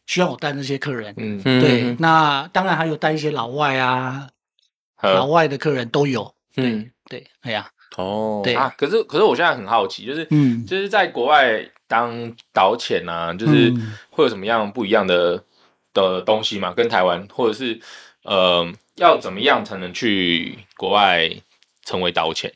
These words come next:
Speaker 1: 呃，现在，现在要出国当导潜非常容易啊，
Speaker 2: 嗯。
Speaker 1: 对啊，因为那时候资讯也比较封闭一点，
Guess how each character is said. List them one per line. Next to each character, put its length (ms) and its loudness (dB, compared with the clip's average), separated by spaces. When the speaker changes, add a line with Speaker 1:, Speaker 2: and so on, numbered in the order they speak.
Speaker 1:
呃， 800 -14
现 220 -2
在， 220 4
现 180 -4
在 120 2
要 80 2
出 140 -6
国 140 -2
当 180 0
导 140 -4
潜 160 -8
非 100 -2
常 160 -2
容 240 -6
易 160 -4
啊， 220 -8
Speaker 2:
嗯。 100 6
Speaker 1:
对 80 8
啊， 220 -2
因 80 0
为 80 2
那 100 2
时 120 2
候 260 6
资 180 -4
讯 220 -4
也 100 -4
比 140 -6
较 80 0
封 240 -4
闭 220 -6
一 60 -6
点， 260 -6